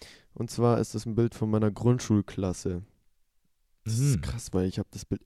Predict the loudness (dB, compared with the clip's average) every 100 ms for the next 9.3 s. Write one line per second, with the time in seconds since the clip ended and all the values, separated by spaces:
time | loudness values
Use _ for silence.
0 | _ 2 4 2 -2 -4 -2 0 2 2
1 | 0 -6 -20 -20 -20 _ 0 0 0 0
2 | 2 4 2 2 0 0 0 0 0 0
3 | 0 0 0 0 2 2 0 -4 -2 -4
4 | -8 -10 -10 -4 -2 0 -2 -6 -4 -2
5 | -2 -2 0 0 -2 -4 -16 _ _ _
6 | _ -4 -2 0 0 0 -2 -2 0 0
7 | 0 -2 -2 -6 -4 -4 -2 -2 -2 -4
8 | 0 2 0 -2 -8 -8 -8 -4 -4 -2
9 | -2 0 -2